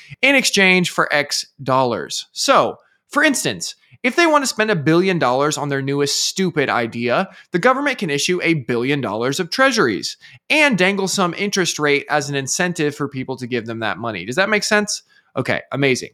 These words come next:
But wait, what does a ten-year yield mean? I'm glad you asked. A ten-year is just a time frame. A yield is the interest rate, how much you would make for loaning the government your money. Here's where it gets juicy, okay?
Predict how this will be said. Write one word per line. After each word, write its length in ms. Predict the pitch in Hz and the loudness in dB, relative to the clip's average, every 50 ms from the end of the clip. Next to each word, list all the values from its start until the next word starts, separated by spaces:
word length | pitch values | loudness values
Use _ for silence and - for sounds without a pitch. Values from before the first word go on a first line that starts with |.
| - 123 | -2 2
But 240 | 202 240 269 254 | 2 2 4 6
wait, 360 | 285 330 359 277 156 - - - - _ _ _ _ - - _ _ | 6 6 6 4 0 -4 -8 -12 -12 _ _ _ _ -20 -20 _ _
what 220 | - 175 285 190 | 2 2 2 4
does 160 | 370 339 226 | 4 2 4
a 80 | 165 147 | 2 0
ten-year 560 | - - - 127 131 143 139 143 170 190 196 | -2 -2 -4 -4 -2 -2 0 2 4 2 2
yield 400 | 175 143 156 208 240 277 254 277 | 2 -2 -2 0 0 0 -2 -2
mean? 480 | 302 330 415 427 403 370 233 139 113 92 - _ _ - | -2 0 2 2 0 0 -4 -6 -8 -12 -18 _ _ -10
I'm 160 | 127 139 151 | -10 -8 -6
glad 220 | 135 127 123 127 127 | -6 -6 -6 -6 -6
you 120 | 147 151 | -4 -2
asked. 260 | 135 104 80 - - | -2 -2 -2 -4 -6
A 80 | - 143 | -8 -6
ten-year 420 | - - 214 247 262 247 240 214 | -2 0 0 0 2 2 4 4
is 100 | 175 160 | 4 2
just 160 | 165 175 - 147 | 0 -2 -4 -6
a 40 | |
time 300 | 135 - - 143 143 139 | -8 -6 -4 -4 -4 -4
frame. 300 | - - 90 64 - - - _ _ _ _ - - - | -6 -8 -10 -10 -12 -14 -20 _ _ _ _ -8 -2 0
A 60 | 151 | 0
yield 340 | 165 180 254 294 294 226 214 | 2 2 2 2 4 4 4
is 100 | 180 156 | 2 2
the 140 | 170 151 | 0 -2
interest 340 | 180 185 175 160 139 - - - | -2 -2 -2 -2 -4 -4 -6 -8
rate, 180 | 87 60 - - _ _ _ _ _ - | -8 -10 -12 -16 _ _ _ _ _ -4
how 200 | - 180 196 220 | 0 2 2 4
much 260 | 220 214 208 - - | 4 2 2 0 0
you 100 | 180 175 | 0 2
would 120 | 175 156 | 2 2
make 240 | 143 139 139 143 139 | 2 0 0 0 -2
for 160 | - - 143 | -4 -4 -4
loaning 320 | 131 127 123 127 127 127 123 | -4 -2 -4 -4 -4 -6 -8
the 80 | 120 | -8
government 440 | 104 117 110 107 107 104 104 - - | -6 -6 -6 -6 -8 -10 -10 -10 -10
your 240 | 101 98 87 90 87 | -10 -8 -8 -8 -8
money. 360 | 92 107 131 135 104 73 - _ _ _ _ _ _ _ _ _ _ _ _ _ _ _ - | -8 -8 -8 -8 -8 -10 -14 _ _ _ _ _ _ _ _ _ _ _ _ _ _ _ -6
Here's 220 | - - 214 233 214 | -2 2 2 4 4
where 160 | 233 220 202 | 4 4 4
it 60 | 165 | 2
gets 180 | 151 160 - - | 2 0 -2 -2
juicy, 340 | - 151 143 - - 104 87 | -2 -2 -2 -2 -2 -6 -6
okay? 280 | 85 - 120 120 131 | -4 -2 -2 -2 -2